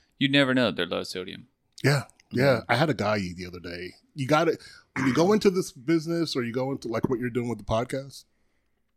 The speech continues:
Speaker 2: especially when you can comment, you hear all kinds of people say all kinds of things. So I have this ad running for the three-pack, and this guy wrote, "Oh, this is nothing but salt." So normally I don't listen to con-, like, I'm like,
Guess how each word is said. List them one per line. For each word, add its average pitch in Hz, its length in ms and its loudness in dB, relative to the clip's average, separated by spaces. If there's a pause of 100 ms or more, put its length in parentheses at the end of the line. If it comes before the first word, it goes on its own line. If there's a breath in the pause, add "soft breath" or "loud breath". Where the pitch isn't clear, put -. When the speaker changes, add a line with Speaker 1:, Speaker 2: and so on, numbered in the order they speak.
(240)
Speaker 2:
especially 120 500 -8
when 113 120 -12
you 104 60 -12
can 101 140 -16
comment, 123 480 -14 (520)
you 104 100 -8
hear 110 380 -2
all 113 300 -2
kinds 120 340 -8
of - 60 -16
people 98 260 -10
say 90 140 -14
all 90 140 -12
kinds 180 240 -16
of 170 60 -20
things. 156 300 -16
So - 160 -10
I - 160 -8
have 104 180 -10
this 90 140 -12 (160)
ad 95 100 -14
running 82 360 -20
for - 160 -16
the 82 260 -20 (140)
three-pack, - 520 -16 (680)
and 92 160 -16
this 92 120 -12
guy 90 180 -8
wrote, 85 340 -10 (360)
"Oh, 104 280 2
this - 180 -10
is 104 180 -12
nothing 98 240 -8
but 90 160 -12
salt." 90 380 -6 (440)
So 208 400 -6
normally 247 440 -2
I 196 80 -2
don't 170 200 -4
listen 135 240 -6
to 104 60 -12
con-, 110 220 -14
like, 90 260 -10
I'm 98 140 -16
like, 92 120 -16